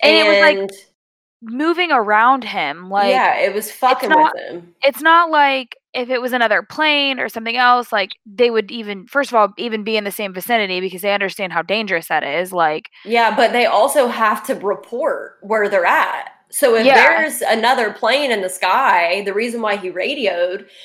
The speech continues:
Speaker 2: is because they should know that. He, they should be able to tell him, you know, "There's another aircraft," and, you know, with their big Aus-,
Speaker 1: <laughs>
Speaker 2: <laughs> with their big Australian accent, like,
Speaker 1: <laughs>
Speaker 2: telling, you know,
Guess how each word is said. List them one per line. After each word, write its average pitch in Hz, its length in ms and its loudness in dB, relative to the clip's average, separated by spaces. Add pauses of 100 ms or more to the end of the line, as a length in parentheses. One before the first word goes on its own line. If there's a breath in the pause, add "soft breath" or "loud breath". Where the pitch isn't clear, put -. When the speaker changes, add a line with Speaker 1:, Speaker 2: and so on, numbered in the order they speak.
(100)
Speaker 2:
is 233 140 -4
because 240 280 -4
they 262 140 0
should 240 180 -4
know 214 240 0
that. - 360 -4
He, 220 180 -8
they 233 200 2
should 240 180 -2
be 233 120 2
able 220 140 0
to 214 80 -4
tell 220 300 0
him, 185 360 -4
you 202 100 -2
know, 170 240 -4 (640 soft breath)
"There's 247 320 2
another 202 320 2
aircraft," 190 1000 2
and, 214 240 -6
you 277 60 -2
know, - 200 0
with 330 120 6
their 226 160 4
big 370 140 8
Aus-, 269 320 4
Speaker 1:
<laughs> - 600 -2
Speaker 2:
<laughs> 277 60 0
with 381 200 0
their 311 140 0
big 294 120 6
Australian 240 600 4
accent, 185 540 -2 (340 soft breath)
like, 220 380 4
Speaker 1:
<laughs> - 220 -2
Speaker 2:
telling, 339 380 4
you 320 100 0
know, 226 180 6